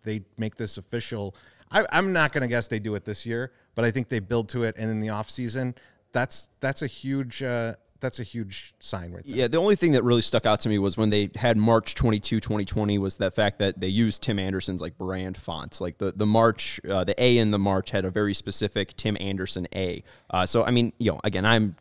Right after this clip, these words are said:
Speaker 2: a crazy White Sox fan, and of course I want Tim Anderson to be a Whi-, a lifelong White Sox fan 'cause it makes jersey buying easy as hell for me.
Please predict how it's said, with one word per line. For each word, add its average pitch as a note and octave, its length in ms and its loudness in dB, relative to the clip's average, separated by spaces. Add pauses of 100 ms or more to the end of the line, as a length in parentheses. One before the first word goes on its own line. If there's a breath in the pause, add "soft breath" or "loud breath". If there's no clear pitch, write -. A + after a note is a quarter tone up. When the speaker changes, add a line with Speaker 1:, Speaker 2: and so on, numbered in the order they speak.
Speaker 2:
a G2 80 2
crazy G2 420 0
White C3+ 180 4
Sox G2+ 240 -2
fan, G2+ 180 -2
and F#2+ 60 -2
of F#2 80 -8
course B2 220 2
I A2 60 6
want G#2 220 2
Tim A2 120 0
Anderson G#2+ 360 0
to G2+ 40 0
be G#2 80 0
a G2 80 0
Whi-, A2 140 4 (140)
a G#2+ 280 4
lifelong A#2 380 6
White C3+ 180 4
Sox G2+ 240 2
fan A2+ 180 0
'cause A2+ 120 -6
it A2 80 -2
makes A2 200 -2
jersey B2+ 360 0
buying G#2 340 2 (300 loud breath)
easy B2 340 4
as A2+ 100 2
hell E3+ 220 6
for A2 180 0
me. F#2+ 220 -2